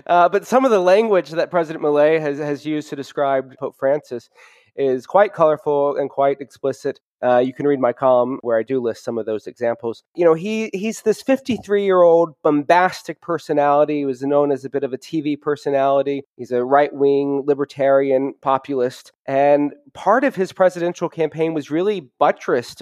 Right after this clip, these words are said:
on sort of painting the Pope as this communist who he, he said on the campaign trail was a, a threat to the world. He said he was a force for evil.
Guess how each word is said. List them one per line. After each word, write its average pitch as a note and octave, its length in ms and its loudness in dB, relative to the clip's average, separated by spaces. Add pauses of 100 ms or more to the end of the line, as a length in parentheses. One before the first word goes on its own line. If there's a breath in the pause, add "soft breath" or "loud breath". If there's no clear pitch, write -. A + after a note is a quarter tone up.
on C#3 600 2
sort C#3+ 200 -8
of C3 220 -6 (100)
painting E3+ 360 -2
the D3 60 0
Pope D#3 460 -2
as C#3+ 460 2
this C3+ 180 -4
communist F#3+ 640 0
who D3+ 160 -6
he, D3+ 380 -6 (100)
he C3 220 -12
said D3 200 0
on D#3 60 -2
the C#3+ 80 -6
campaign D3+ 400 -4
trail C#3+ 260 0
was C#3 140 -4
a, C#3+ 260 -4
a C3 80 -4
threat A3 280 0
to E3+ 80 -12
the C#3 100 -2
world. A#2 260 -2
He A2 60 -14
said A2+ 180 -14
he B2+ 80 -8
was B2+ 140 -10
a B2+ 60 -20
force D#3 280 -4
for D3 160 -10
evil. D3+ 320 -4